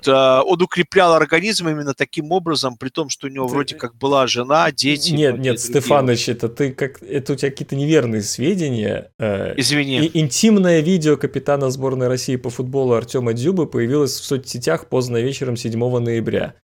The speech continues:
Speaker 2: На записи он
Speaker 1: Мгм.
Speaker 2: занимается мастурбацией. Видео было снято самим футболистом, предположительно, в декабре две тысячи девятнадцатого года. Но он не сам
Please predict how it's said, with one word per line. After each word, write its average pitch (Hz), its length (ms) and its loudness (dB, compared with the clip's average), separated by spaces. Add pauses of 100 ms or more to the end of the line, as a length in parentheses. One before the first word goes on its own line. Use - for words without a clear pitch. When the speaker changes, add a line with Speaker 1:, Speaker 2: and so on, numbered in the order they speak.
(160)
Speaker 2:
На 120 140 2
записи 151 440 0
он 135 120 0
Speaker 1:
Мгм. 127 80 -2
Speaker 2:
занимается 123 680 0
мастурбацией. 117 960 -2 (280)
Видео 156 420 2
было 139 220 2
снято 139 340 -2
самим 135 360 -2
футболистом, 131 680 -2
предположительно, 135 640 -2
в 123 40 -4
декабре 120 380 -2
две 127 120 -4
тысячи 131 240 -6
девятнадцатого 123 720 -2
года. 110 300 -4
Но 123 160 2
он 170 140 4
не 185 120 4
сам 135 540 0